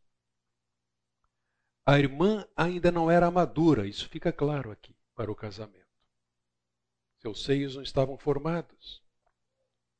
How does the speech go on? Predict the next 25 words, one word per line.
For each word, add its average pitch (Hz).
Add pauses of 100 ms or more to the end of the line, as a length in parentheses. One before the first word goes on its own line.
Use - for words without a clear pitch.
(720)
Os 151
irmãos 185
fazem 220
a 180
pergunta: 135
"O -
que -
que -
nós 214
vamos 254
fazer?" 202 (1600)
No 104
verso 127
nove, 170 (1800)
eles 190
querem 143
saber 127
qual 156
a 135
sua 143
responsabilidade 147
para 156
protegê-la. 160 (1200)
E 113
então 127